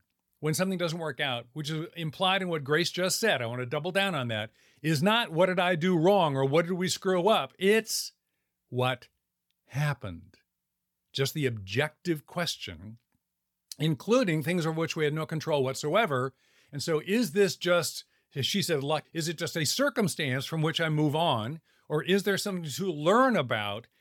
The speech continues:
We're all finite. We're learning on our way to go. Do objective analysis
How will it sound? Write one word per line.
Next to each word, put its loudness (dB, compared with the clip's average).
We're 0
all 4
finite. -2
We're -2
learning -2
on -2
our -2
way -4
to -6
go. -6
Do 4
objective -2
analysis -4